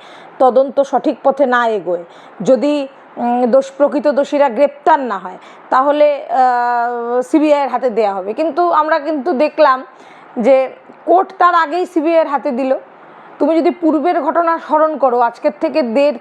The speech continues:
থেকে দু বছর আগে বকটুয়ে যে ঘটনা ঘটেছিল, আহ, আগুন দিয়ে জ্বালিয়ে দেয়া হলো, সেই ঘটনা যে সিবিআইয়ের হাতে দেয়া হলো,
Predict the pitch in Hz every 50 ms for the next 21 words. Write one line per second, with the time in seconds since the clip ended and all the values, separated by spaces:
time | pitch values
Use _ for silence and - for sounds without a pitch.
0 | - - 320 254 311 262 240 285 262 285 285 285 - 320 - - - 269 269 247
1 | 262 214 190 180 185 240 254 - - - - - 320 330 330 320 247 320 294 233
2 | 269 - 285 302 302 269 262 302 269 302 - - 247 196 175 165 - - - -
3 | - - - - - - - - - - - - - 254 247 240 240 240 233 214
4 | - - - - - - - 254 302 277 320 339 339 339 330 330 320 254 - 285
5 | 311 330 339 330 302 262 277 254 226 208 214 196 196 196 196 - 285 294 311 330
6 | 254 277 311 - - 320 320 330 320 262 339 311 - - 311 320 311 330 330 330
7 | 320 320 320 320 302 302 302 311 254 302 302 302 269 240 220 196 180